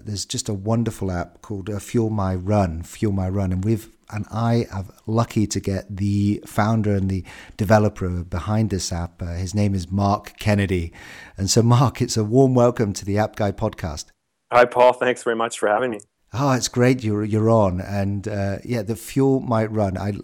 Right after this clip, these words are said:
Speaker 1: love the idea of where the iPhone has taken us. It, I could have used that app when I was running my marathon.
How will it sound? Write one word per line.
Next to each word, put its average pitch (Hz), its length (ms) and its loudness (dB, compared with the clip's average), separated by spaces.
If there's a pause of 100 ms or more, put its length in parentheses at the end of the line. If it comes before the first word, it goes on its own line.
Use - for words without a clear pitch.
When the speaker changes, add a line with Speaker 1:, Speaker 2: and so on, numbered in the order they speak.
Speaker 1:
love 107 460 0
the 104 140 0
idea 92 320 -4
of 90 160 -10
where 98 180 -6
the 95 80 -4
iPhone 92 380 -4
has 92 100 -6
taken 95 400 -4
us. - 160 -6
It, - 340 -12
I 123 100 -4
could - 160 -2
have 98 180 -2
used 113 400 2
that 95 180 -2
app 92 220 -4
when 98 120 -8
I 95 100 -2
was 92 180 -6
running 95 260 -2
my 90 140 -4
marathon. 90 580 -6